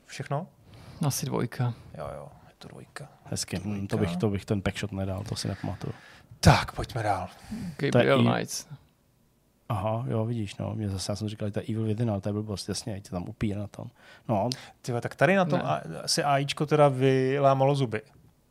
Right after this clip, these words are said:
Speaker 1: Tohle je původní <laughs> obrázek.
Speaker 3: The Beast Within.
Speaker 1: The Beast Within, je to Gabriel Knight dvojka,
Speaker 3: Jasně,
Speaker 1: jo?
Speaker 3: no.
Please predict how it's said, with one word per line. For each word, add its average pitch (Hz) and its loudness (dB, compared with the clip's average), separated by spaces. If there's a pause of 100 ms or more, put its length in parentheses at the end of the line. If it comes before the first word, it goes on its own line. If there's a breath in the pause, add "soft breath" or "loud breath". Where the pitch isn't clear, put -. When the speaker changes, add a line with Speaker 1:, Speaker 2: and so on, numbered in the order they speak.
(180)
Speaker 1:
Tohle 123 0
je 120 2
původní 135 4
<laughs> 220 2
obrázek. - 4 (540)
Speaker 3:
The 135 6
Beast 185 10
Within. 104 4
Speaker 1:
The 123 2
Beast 156 0
Within, 131 4
je 135 8
to 156 6
Gabriel 143 8 (100)
Knight 123 2
dvojka, 120 2
Speaker 3:
Jasně, 113 8
Speaker 1:
jo? 113 6
Speaker 3:
no. 95 -2